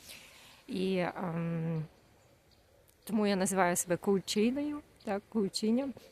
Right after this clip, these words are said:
М, надихаю на самомотивацію і, а, вдосконалення. І не тільки моя присутність, але й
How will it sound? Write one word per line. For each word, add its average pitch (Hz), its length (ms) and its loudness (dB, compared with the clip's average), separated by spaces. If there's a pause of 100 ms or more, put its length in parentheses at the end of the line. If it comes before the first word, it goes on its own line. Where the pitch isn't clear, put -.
(520)
М, 185 800 -4 (1040)
надихаю 208 640 4
на 180 320 2
самомотивацію 196 1120 2
і, 226 240 2 (960)
а, 170 520 -2
вдосконалення. 175 1120 0 (1040)
І 208 320 2 (380)
не 226 100 4
тільки 247 300 4
моя 208 160 4
присутність, 185 640 0
але 190 240 4
й 180 80 0